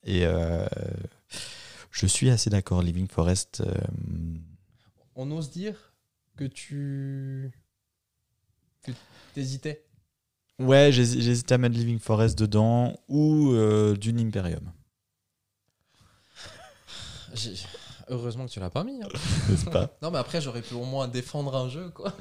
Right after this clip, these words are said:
Speaker 2: <laughs>
Speaker 1: Happy City, je ne vois pas comment il a pu être envisagé pour un prix. Je suis entièrement d'accord.
Speaker 2: Hmm.
Speaker 1: Euh, j'ai hésité aussi avec Happy City dans ce top. Loup-garou. Je conseille fortement le Loup-garou pour une nuit.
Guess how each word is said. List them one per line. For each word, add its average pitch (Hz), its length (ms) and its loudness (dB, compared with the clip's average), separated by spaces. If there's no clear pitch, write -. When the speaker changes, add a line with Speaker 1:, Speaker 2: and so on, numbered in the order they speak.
Speaker 2:
<laughs> - 680 -4
Speaker 1:
Happy 151 280 4
City, - 340 0
je 120 120 4
ne 107 60 6
vois 98 180 6
pas 127 100 6
comment 117 260 4
il 110 100 4
a 92 60 4
pu - 140 -2
être - 180 0
envisagé 98 360 0
pour 104 200 0
un 98 80 2
prix. - 260 -4
Je 87 120 -2
suis - 340 -8
entièrement 123 920 0
d'accord. - 800 -8
Speaker 2:
Hmm. 120 120 -12
Speaker 1:
Euh, 87 400 2
j'ai 92 140 0
hésité 120 340 -2
aussi 110 220 -2
avec 101 200 -4
Happy 107 140 -6
City 101 340 -4
dans 98 140 0
ce - 220 -6
top. - 440 -6
Loup-garou. 110 600 8
Je 90 100 -4
conseille 117 300 -4
fortement 123 360 -2
le 104 100 -2
Loup-garou 104 360 -2
pour - 220 -8
une 80 120 -4
nuit. 78 260 -8